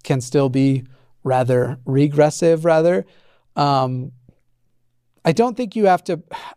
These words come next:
I hope you're not in a situation where you have to pretend to believe,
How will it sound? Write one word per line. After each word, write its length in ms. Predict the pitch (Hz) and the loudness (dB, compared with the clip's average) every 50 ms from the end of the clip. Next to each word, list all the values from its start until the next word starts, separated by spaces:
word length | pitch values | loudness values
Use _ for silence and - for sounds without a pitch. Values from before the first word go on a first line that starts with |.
| _ | _
I 80 | - 190 | -2 0
hope 220 | 202 240 269 262 | 2 2 0 0
you're 100 | 240 220 | -4 -4
not 140 | 214 202 196 | -2 -2 -2
in 60 | 190 | -4
a 40 | 175 | -6
situation 460 | 156 - 185 - 190 185 170 - 185 170 | -10 -10 -8 -4 -4 -4 -4 -4 -6 -6
where 80 | 165 | -4
you 100 | 156 156 | 0 0
have 160 | 151 151 147 - | 0 0 0 -4
to 100 | - 135 | -8 -10
pretend 680 | - - 120 - - - 160 147 156 180 202 202 - _ _ _ | -10 -14 -16 -14 -8 -4 -2 -2 -2 -2 -2 -4 -8 _ _ _
to 120 | - 208 | -2 0
believe, 500 | 185 202 208 208 214 220 226 233 208 - | 0 2 2 2 2 0 0 -2 -4 -8